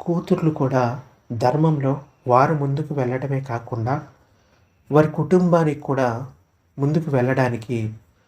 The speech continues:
చాలా సహకారం ఇచ్చేవారు. అయితే శ్రావస్తి నగరంలో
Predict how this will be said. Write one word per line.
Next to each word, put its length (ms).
చాలా 180
సహకారం 640
ఇచ్చేవారు. 500
అయితే 200
శ్రావస్తి 560
నగరంలో 560